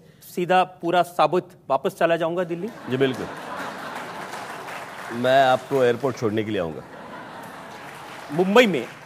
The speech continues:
Speaker 1: कर्नाटक से लोग आते हैं, गुजरात से लोग आते हैं, राजस्थान से आते हैं, हर जगह से आते हैं, लेकिन आपके निशाने पर सिर्फ बिहारी क्यों होते हैं?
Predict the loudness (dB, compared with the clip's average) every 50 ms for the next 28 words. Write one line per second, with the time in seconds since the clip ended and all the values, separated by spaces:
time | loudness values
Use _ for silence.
0 | -20 -20 -20 -20 -20 -20 -20 -12 2 6 6 8 8 8 8 8 6 4 4 4
1 | 4 4 6 6 6 6 6 4 0 -2 -4 -4 -4 -4 -6 -6 0 4 6 6
2 | 6 6 4 0 0 0 2 4 4 4 4 2 -2 0 2 4 4 2 2 -4
3 | -4 -2 0 0 0 0 0 0 2 2 2 0 2 2 4 4 4 4 4 4
4 | 4 4 4 2 0 0 0 -4 -6 -6 -8 -8 -10 -16 _ _ _ _ _ _
5 | -6 -4 -2 -2 0 -2 -4 -4 -8 -8 0 4 6 6 6 4 0 -4 -2 -2
6 | -2 -2 0 -2 -2 0 -2 -2 -2 -4 -4 -4 -2 -2 -2 -2 -2 -4 -6 -4
7 | -2 0 -2 -2 -2 -4 -4 -4 -4 -4 -4 -6 -8 -8 -8